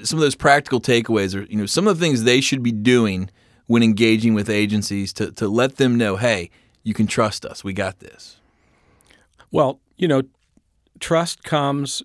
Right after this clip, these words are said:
Speaker 2: with established relationships. Uh, and, you know, the, all you gotta do there is just do it over a number of years, like you in this market.
Speaker 1: Mm-hmm.
Speaker 2: Nobody knew you,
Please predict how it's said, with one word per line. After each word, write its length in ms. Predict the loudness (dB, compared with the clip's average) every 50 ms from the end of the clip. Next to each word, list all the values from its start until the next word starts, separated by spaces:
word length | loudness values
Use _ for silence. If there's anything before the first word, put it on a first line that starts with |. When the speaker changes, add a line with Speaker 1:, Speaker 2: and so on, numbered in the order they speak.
| -14 _
Speaker 2:
with 400 | -8 -6 -4 -4 -4 -6 -8 -10
established 580 | -10 -10 -8 -6 -4 -4 -2 -2 -4 -6 -8 -6
relationships. 840 | -6 -6 -4 -6 -6 -8 -12 _ -14 -12 -12 -12 -12 -12 -16 -18 -20 _ _ _ _ _ _ _ _ _ _ _ _ _ _ _ _
Uh, 440 | -14 -12 -10 -8 -8 -8 -8 -8 -10 -12 -14 _ _ _ _ _ _ _ _ _ _ _ _ _ _ _ _ _ _
and, 480 | -10 -8 -8 -6 -6 -6 -6 -6 -8 -12 _ _ _ _ _ _ _ _ _
you 100 | -18 -16
know, 120 | -14 -12 -12
the, 160 | -12 -12 -12
all 180 | -8 -4 -2 -2
you 120 | 0 2
gotta 180 | 2 2 2 2
do 300 | 0 0 0 -2 -2 -4
there 580 | -8 -6 -2 0 0 2 2 0 0 -2 -4 -6
is 340 | -8 -8 -8 -8 -8 -8
just 300 | -8 -6 -6 -6 -6 -4
do 220 | -2 0 0 0 0
it 100 | -2 -2
over 300 | -2 -2 -2 -2 -4 -4
a 40 | -2
number 320 | -2 -4 -4 -4 -4 -4
of 60 | -4
years, 380 | -6 -6 -8 -10 -10 -12 -8 -4
like 200 | -4 -4 -4 -6 _ _ _ _ _ _ _ _ _
you 340 | -2 0 2 2 2 2
in 120 | 0 0 0
this 200 | -2 -2 -4 -6
market. 380 | -6 -6 -6 -6 -10 -14 -18 -16 _
Speaker 1:
Mm-hmm. 280 | -6 -6 -6 -4 -6 -8 -10 -14 _ _ _ _ _ _ _ _ -6
Speaker 2:
Nobody 300 | -4 -2 -2 -2 -2 0
knew 220 | 0 0 0 0
you, 480 | -2 -2 -4 -2 -2 -2 -2 -4 -4